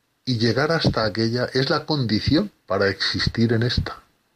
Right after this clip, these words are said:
Es perentoria la necesidad de su defensa, con el afinamiento crítico de nuestra inteligencia, discerniendo fondos y trasfondos,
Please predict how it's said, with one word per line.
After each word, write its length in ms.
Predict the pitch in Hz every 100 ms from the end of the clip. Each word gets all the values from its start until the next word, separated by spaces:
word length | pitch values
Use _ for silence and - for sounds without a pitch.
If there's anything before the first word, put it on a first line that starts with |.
| _ _ _ _ _ _ _ _ _ - _ _ _ - - - _
Es 160 | 156 -
perentoria 720 | - 131 104 92 147 156 151
la 140 | 120
necesidad 560 | 104 98 101 - 92 135
de 100 | 139
su 180 | - 110
defensa, 640 | 98 - 139 120 - - _ _ _
con 160 | - 117
el 120 | 120
afinamiento 880 | 110 120 113 110 120 160 170 160 135
crítico 500 | 131 165 - 98 101
de 120 | 104
nuestra 340 | 104 110 - 101
inteligencia, 920 | 101 101 92 - 123 120 - 131 147 - - _ _ _
discerniendo 1120 | 113 120 113 - 104 95 95 131 202 208 98
fondos 640 | 92 - 127 175 127 92 -
y 40 | 101
trasfondos, 880 | - 92 90 - 143 175 110 -